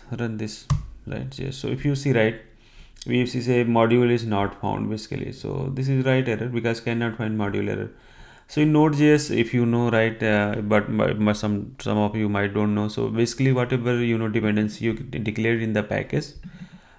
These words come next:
uh, so you have to, you know, install it, and that dependency should be, you know, part of your project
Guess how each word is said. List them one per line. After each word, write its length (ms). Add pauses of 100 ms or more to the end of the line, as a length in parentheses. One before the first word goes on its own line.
uh, 420
so 320
you 180
have 240
to, 80
you 100
know, 100
install 440
it, 100 (260)
and 320
that 300
dependency 540
should 240
be, 100
you 140
know, 100
part 300
of 160
your 100
project 600